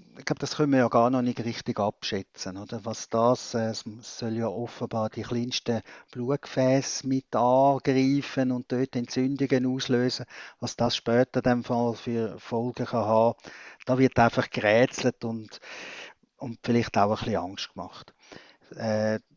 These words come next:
die Schweizer Gesellschaft für Sportmedizin hat einmal so einen, so einen Anlauf genommen, wie man soll jemanden, einen Sportler nach covid abklären, dass man safe ist, dass er wieder kann gehen kann. Wir haben jetzt in Zürich haben wir etwa,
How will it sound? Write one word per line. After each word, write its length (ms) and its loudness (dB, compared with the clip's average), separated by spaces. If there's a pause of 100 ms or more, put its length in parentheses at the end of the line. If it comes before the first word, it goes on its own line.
(140)
die 60 -8
Schweizer 340 -2
Gesellschaft 500 4
für 80 -8
Sportmedizin 920 4
hat 180 0
einmal 200 2
so 100 -6
einen, 500 -2
so 140 -12
einen 140 -8
Anlauf 520 4
genommen, 480 2
wie 100 6
man 140 0
soll 460 0 (240)
jemanden, 180 -4 (140)
einen 160 -6
Sportler 540 2
nach 240 -2
covid 600 0 (520)
abklären, 920 4
dass 220 -4
man 140 -6
safe 420 4 (100)
ist, 200 -2
dass 160 -6
er 100 -4
wieder 220 -4
kann 240 -6
gehen 0 -
kann. 360 4 (800)
Wir 140 2
haben 100 4
jetzt 180 -8
in 380 -2
Zürich 460 2
haben 220 2
wir 280 2 (320)
etwa, 240 -10